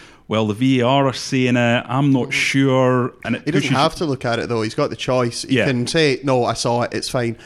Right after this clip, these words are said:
Speaker 2: I agree with you. You saw it in the World Cup, especially, that when they went to the screen, if they'd been called to the screen, they would generally change their decision. But I think that was because it was a new thing. If you look at,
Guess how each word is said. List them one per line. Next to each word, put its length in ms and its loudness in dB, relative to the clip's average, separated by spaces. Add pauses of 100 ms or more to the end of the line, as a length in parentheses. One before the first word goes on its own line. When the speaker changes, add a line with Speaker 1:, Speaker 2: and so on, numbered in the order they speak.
(180)
Speaker 2:
I 100 0
agree 260 0
with 120 -2
you. 60 2
You 100 0
saw 220 2
it 80 -2
in 80 -2
the 80 0
World 220 -2
Cup, 360 -4
especially, 500 -4
that 120 -2
when 200 0
they 60 0
went 260 0
to 80 -2
the 100 -4
screen, 400 -2
if 160 -6
they'd 100 -4
been 120 -4
called 240 0
to 60 -6
the 80 -8
screen, 300 -2
they 80 -2
would 180 -4
generally 360 -4
change 240 -4
their 100 -6
decision. 400 -2
But 140 -4
I 20 -6
think 220 -4
that 100 -2
was 100 -4
because 260 -6
it 40 -6
was 80 -8
a 60 -4
new 160 -2
thing. 180 -4
If 160 -6
you 100 -2
look 220 -2
at, 260 -4